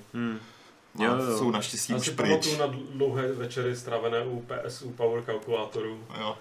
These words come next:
Speaker 3: kde jsem zkoušel různý varianty, jako co, aby mi to vyšlo. A nakonec já jsem, myslím, že mám šestistovku,
Speaker 2: No.
Speaker 3: jestli to pamatuju správně.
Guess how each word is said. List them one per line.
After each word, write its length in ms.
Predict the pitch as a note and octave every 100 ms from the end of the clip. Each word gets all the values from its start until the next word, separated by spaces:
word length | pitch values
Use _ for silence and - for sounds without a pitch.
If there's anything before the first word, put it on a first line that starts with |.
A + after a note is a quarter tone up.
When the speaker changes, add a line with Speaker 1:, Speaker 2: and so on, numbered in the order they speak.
| -
Speaker 3:
kde 100 | A2+
jsem 160 | A2+ G#2+
zkoušel 340 | B2 - A2
různý 260 | G#2+ A2+ A2+
varianty, 420 | A2 G#2+ G#2+ A2
jako 180 | G2+ G#2
co, 180 | A#2 A2+
aby 100 | G#2+
mi 80 | G#2+
to 80 |
vyšlo. 280 | A2 G#2+ A#2
A 60 | B2
nakonec 300 | B2 C#3+ C3+
já 80 | B2+
jsem, 220 | C3 B2
myslím, 240 | A#2+ - B2+
že 60 |
mám 100 | B2
šestistovku, 540 | A#2+ - B2 - - -
Speaker 2:
No. 80 |
Speaker 3:
jestli 140 | A#2 A2
to 60 |
pamatuju 220 | G2+ G2 -
správně. 340 | F2+ F#2+ G2+